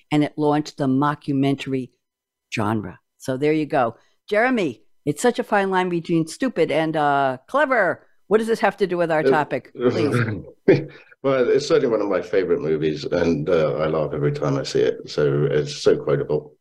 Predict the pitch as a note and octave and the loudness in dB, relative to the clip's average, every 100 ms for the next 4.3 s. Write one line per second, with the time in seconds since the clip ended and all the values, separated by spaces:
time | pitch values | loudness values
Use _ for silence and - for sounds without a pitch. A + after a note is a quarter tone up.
0 | _ _ _ _ - G2+ G2+ F#2+ F2+ A2 | _ _ _ _ -8 -2 0 2 2 2
1 | - - D3 C#3+ A2 G#2 G#2 G2+ F2+ - | 0 2 2 2 0 2 2 0 -6 -12
2 | - _ - - _ _ A2+ G#2+ G#2+ B2 | -20 _ -20 -20 _ _ 0 0 0 2
3 | B2+ B2 - - G#2 F#2 E2+ - G2 E2+ | 2 0 -2 0 0 0 -6 -6 -4 -2
4 | F#2+ F#2+ G2 | 0 4 4